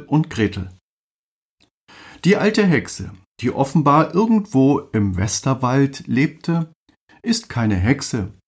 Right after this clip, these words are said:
sondern eine nach Sinnlichkeit und Zuwendung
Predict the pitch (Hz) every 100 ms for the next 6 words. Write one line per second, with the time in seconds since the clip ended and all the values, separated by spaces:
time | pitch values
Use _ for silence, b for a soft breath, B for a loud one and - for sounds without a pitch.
0 | _ _ _ b b b - 170 180 185
1 | 180 - 139 143 127 110 - - 156 180
2 | 180 170 - 151 156 151 - B B -
3 | 196 202 - - - 156 156 147 143 143
4 | 143